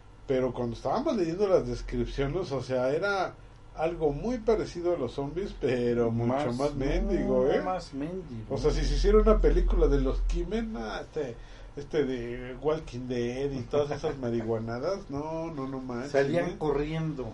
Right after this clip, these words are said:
Speaker 1: Sí, no, no, es como si estuvieras
Speaker 2: Yo creo
Speaker 1: viendo
Speaker 2: que hasta el santo
Speaker 1: Los
Speaker 2: saldría
Speaker 1: Simpson.
Speaker 2: corriendo,
Speaker 1: Sí,
Speaker 2: fíjate.
Speaker 1: no, no. No, bueno, el santo no, porque él luchó contra las momias,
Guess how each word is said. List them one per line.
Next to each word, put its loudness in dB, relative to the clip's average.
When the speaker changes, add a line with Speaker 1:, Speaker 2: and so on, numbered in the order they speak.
Speaker 1:
Sí, -8
no, -4
no, -4
es -12
como -6
si -6
estuvieras 0
Speaker 2:
Yo 4
creo 6
Speaker 1:
viendo 2
Speaker 2:
que 6
hasta 2
el 0
santo -2
Speaker 1:
Los -12
Speaker 2:
saldría 0
Speaker 1:
Simpson. 0
Speaker 2:
corriendo, -2
Speaker 1:
Sí, -6
Speaker 2:
fíjate. -4
Speaker 1:
no, -6
no. -8
No, -4
bueno, 2
el 0
santo 0
no, -4
porque -2
él 0
luchó -2
contra 0
las 0
momias, -4